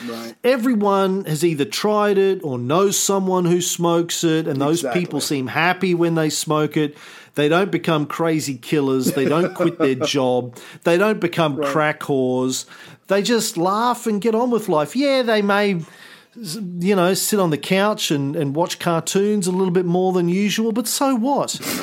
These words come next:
Speaker 2: They might sit there
Speaker 1: Right.
Speaker 2: eating breakfast cereal and watching Disney cartoons, but who cares? They're not bad people.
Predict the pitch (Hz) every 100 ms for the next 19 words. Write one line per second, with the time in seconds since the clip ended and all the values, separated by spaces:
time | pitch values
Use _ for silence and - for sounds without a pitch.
0 | - - 202 202 214 185 - 214 151 180
1 | 185 170 139 165 170 165 - 170 202 202
2 | 160 135 151 156 156 143 139 127 156 170
3 | 156 165 165 170 170 208 226 - 208 269
4 | 262 - 254 262 196 127 123 - - -
5 | - _ 220 233 262 254 - 190 214 208
6 | - 214 233 151 104 90